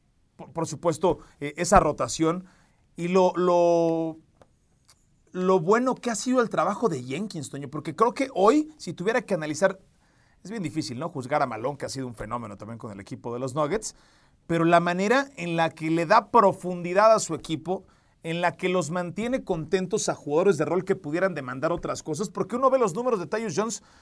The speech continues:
Oye, Tyus Jones, cuando no está Ja Morant y arranca de titular, Toño, promedia veintidós puntos por juego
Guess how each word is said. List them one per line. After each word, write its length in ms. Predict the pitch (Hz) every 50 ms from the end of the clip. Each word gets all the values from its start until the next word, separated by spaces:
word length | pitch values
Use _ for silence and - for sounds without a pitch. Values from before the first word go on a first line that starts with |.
| _ _ -
Oye, 120 | 165 156
Tyus 240 | - 240 247 240 180
Jones, 180 | 208 240 240 -
cuando 240 | - 190 165 160 165
no 180 | 165 180 208 226
está 220 | - - - 226 170
Ja 140 | 165 220 226
Morant 260 | 214 202 220 233 190
y 60 | 196
arranca 280 | 175 - 220 226 240 226
de 100 | 165 156
titular, 240 | 143 156 180 190
Toño, 260 | 185 208 208 226 233 160
promedia 360 | - 165 160 196 202 226 214
veintidós 440 | 208 180 156 - 143 156 202 196 -
puntos 320 | - 220 202 226 220 -
por 140 | - 160 120
juego 460 | - 147 143 180 208 233 226 196 -